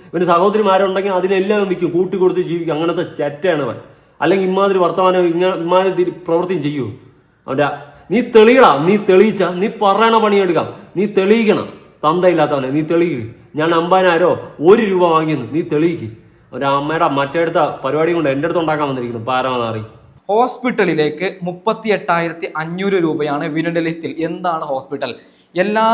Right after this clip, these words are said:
Speaker 2: ഹോസ്പിറ്റലിലും, വിവിധ ഹോസ്പിറ്റലിൽ പോയി ഇവന്മാരെന്ത് ചെയ്തു? വോട്ട് പിടിച്ചു. ഇപ്പോൾ രണ്ട് രണ്ട്, മിനിമം ഒരു ഹോസ്പിറ്റലിലേക്ക് രണ്ടോ മൂന്നോ പയ്യന്മാരാണ് വെച്ച് പോകുന്നത്. അവരുടെ സാലറി, അവരുടെ ഫുഡും കാര്യങ്ങളും അതൊക്കെയാണ്. എന്തിന് ഹോസ്പിറ്റലിലേക്ക് പോയി നിങ്ങൾക്ക് മനസ്സിലായല്ലോ.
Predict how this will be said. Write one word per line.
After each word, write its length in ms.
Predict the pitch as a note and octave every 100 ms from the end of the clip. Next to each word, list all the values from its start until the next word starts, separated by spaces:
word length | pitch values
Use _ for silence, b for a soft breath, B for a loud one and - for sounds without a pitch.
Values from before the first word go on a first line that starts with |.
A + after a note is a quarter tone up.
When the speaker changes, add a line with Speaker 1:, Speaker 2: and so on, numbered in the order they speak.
| A#3
Speaker 2:
ഹോസ്പിറ്റലിലും, 800 | F#3 F#3 F#3 F#3 F3+ E3+ D#3 C#3
വിവിധ 280 | F#3 F#3 G#3
ഹോസ്പിറ്റലിൽ 800 | G#3 D#3+ E3 E3 F3+ F3+ E3+ E3
പോയി 320 | D#3 D3 C3+
ഇവന്മാരെന്ത് 600 | E3 F3+ F3+ F3 E3 D#3+
ചെയ്തു? 160 | D3+ D#3
വോട്ട് 240 | E3 F3+ F3+
പിടിച്ചു. 360 | C#3+ C3+ A#2 A2+ - b b -
ഇപ്പോൾ 140 | G#3+
രണ്ട് 280 | A3 G#3 A3
രണ്ട്, 160 | A#3 G#3
മിനിമം 420 | F#3+ G#3 G#3+ A3+ F#3
ഒരു 100 | G3+
ഹോസ്പിറ്റലിലേക്ക് 600 | G3 F#3+ G3 F#3+ F#3 F#3+
രണ്ടോ 400 | F3+ F3+ F#3 G3+
മൂന്നോ 300 | F#3 F3+ F3+ F3+
പയ്യന്മാരാണ് 500 | D#3+ D#3+ D#3+ D#3 D#3+
വെച്ച് 180 | D#3 D#3+
പോകുന്നത്. 320 | D3 D3 D3+
അവരുടെ 280 | D#3+ E3 E3
സാലറി, 520 | E3+ D#3 D3 D3 D#3 D#3+ B -
അവരുടെ 280 | D#3 D#3+ E3+
ഫുഡും 380 | E3 D3+ E3 D#3+
കാര്യങ്ങളും 520 | D#3 D3 C#3+ D3+ D3+
അതൊക്കെയാണ്. 420 | E3+ F#3 F#3+ D#3+
എന്തിന് 300 | D3+ F#3 G#3
ഹോസ്പിറ്റലിലേക്ക് 500 | G3 F#3+ G3 G3 F#3 F3+
പോയി 120 | F#3+
നിങ്ങൾക്ക് 240 | F#3 F3+
മനസ്സിലായല്ലോ. 460 | F3 E3+ D3+ B2+